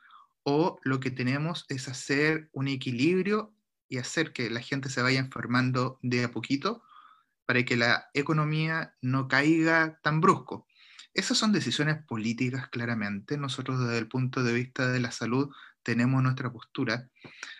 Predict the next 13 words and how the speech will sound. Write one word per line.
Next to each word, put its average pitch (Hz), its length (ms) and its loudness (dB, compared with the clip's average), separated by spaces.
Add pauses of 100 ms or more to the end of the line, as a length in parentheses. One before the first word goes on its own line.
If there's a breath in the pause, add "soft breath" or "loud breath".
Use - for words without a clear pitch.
(360 loud breath)
Y 160 340 2
me 151 120 0
gusta 160 260 2
mucho 165 380 0 (560)
una 139 1080 0 (120)
idea 147 640 2
que, 131 400 0
mm, 120 420 -2
dio 131 140 2
la 131 100 4
doctora 127 340 0
Marcela 127 320 -2
González, 131 760 0